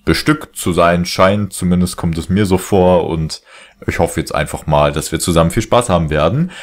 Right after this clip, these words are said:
Los geht es direkt heute Abend noch mit einem kleinen Spontanstream. Ich werd irgendwann kurz nach zwanzig Uhr, je nachdem, wann ich mit diesem Video hier fertig werde, irgendwann kurz nach zwanzig Uhr werde ich nochmal meinen Stream auf Hitbox anwerfen und ein ganz klein bisschen mit dem drei D S zocken.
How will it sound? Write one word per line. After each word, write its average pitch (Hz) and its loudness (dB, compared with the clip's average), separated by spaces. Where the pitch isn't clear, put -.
Los 190 0
geht 175 -2
es 151 -2
direkt 135 -2
heute 117 2
Abend 113 0
noch 113 -4
mit 107 -4
einem 90 2
kleinen 87 2
Spontanstream. 107 2
Ich - -4
werd 92 2
irgendwann 101 2
kurz 95 2
nach 85 2
zwanzig - -2
Uhr, 131 4
je 87 -2
nachdem, 78 0
wann 76 0
ich - -8
mit 82 0
diesem 92 4
Video 98 6
hier 85 2
fertig 127 -2
werde, 135 2
irgendwann 214 4
kurz 156 -2
nach 127 0
zwanzig 107 -2
Uhr 120 6
werde 107 4
ich 104 0
nochmal 104 4
meinen 95 4
Stream 104 2
auf 90 0
Hitbox 117 -2
anwerfen 92 2
und 90 2
ein 90 4
ganz 85 2
klein 82 0
bisschen 82 0
mit 85 -2
dem 73 -2
drei 101 2
D 139 -2
S - -2
zocken. 120 -2